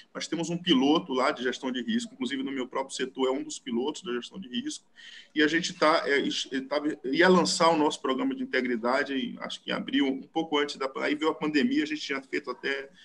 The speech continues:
Um, um seminário pro lançamento do programa de integridade, a gente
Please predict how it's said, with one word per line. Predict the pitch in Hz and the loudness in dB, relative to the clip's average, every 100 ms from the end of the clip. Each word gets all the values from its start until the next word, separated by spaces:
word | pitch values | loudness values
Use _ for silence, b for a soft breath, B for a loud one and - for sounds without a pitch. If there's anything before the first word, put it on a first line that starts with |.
| b b _ - | b b _ -8
Um, | 123 123 - 120 | -4 -4 -6 -6
um | 120 | -4
seminário | - 135 127 123 147 143 120 | 0 2 4 4 4 2 -2
pro | 120 | -4
lançamento | 123 120 117 120 | -2 -2 0 -2
do | |
programa | 120 120 123 | -4 -6 -4
de | 123 | -6
integridade, | 131 131 139 151 | -4 -2 0 -2
a | 147 | -2
gente | 151 - | -6 -12